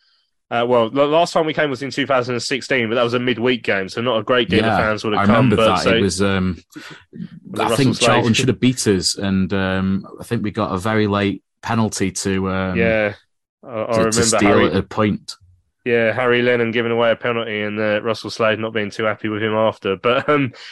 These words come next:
Speaker 1: yeah, so the last, so the last time we came on a Saturday, I think, was either in about two thousand or maybe late nineties. So for, for Charlton fans who, who perhaps haven't been to Vale Park before, what can they expect from the ground and sort of the areas? Is there a lot of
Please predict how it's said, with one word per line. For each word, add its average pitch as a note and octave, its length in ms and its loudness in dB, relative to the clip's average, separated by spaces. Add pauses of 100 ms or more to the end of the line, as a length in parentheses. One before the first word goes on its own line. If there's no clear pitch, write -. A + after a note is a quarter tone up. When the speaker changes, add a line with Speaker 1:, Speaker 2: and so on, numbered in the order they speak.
(160)
Speaker 1:
yeah, D3+ 200 4
so D#3+ 220 2
the D#3+ 120 4
last, F3+ 220 4
so F3 80 0
the D#3+ 80 0
last G3+ 180 4
time E3 140 2
we C#3 80 -2
came D3 180 0
on C3 60 -2
a A#2+ 60 -4
Saturday, A2 520 -2
I A2 80 -2
think, F3 380 -2
was C#3 320 -4
either B2 340 2
in A#2 100 2
about B2+ 300 -2
two C3+ 200 -2
thousand A#2+ 580 -2
or A2 100 -2
maybe A#2+ 300 2
late A#2+ 220 2
nineties. A#2+ 640 -4
So B2 200 2 (460)
for, E3+ 220 6
for F3 140 0
Charlton F3+ 280 2
fans D#3 500 2
who, D3 160 2
who C#3 160 0
perhaps C#3 360 -2
haven't C#3 220 -2
been C3+ 180 -6
to A#2+ 80 -10
Vale A2 200 4
Park A#2+ 280 2
before, A2 280 -6
what B2+ 180 -2
can C#3+ 120 -4
they C#3 140 2
expect A2+ 280 0
from B2 140 -4
the A#2 60 0
ground B2 340 0
and A2+ 100 -2
sort B2+ 140 -2
of G#2+ 60 -6
the B2 160 2
areas? A2+ 360 2
Is B2 140 -6
there B2+ 140 4
a B2 40 2
lot B2+ 120 0
of A2+ 100 -4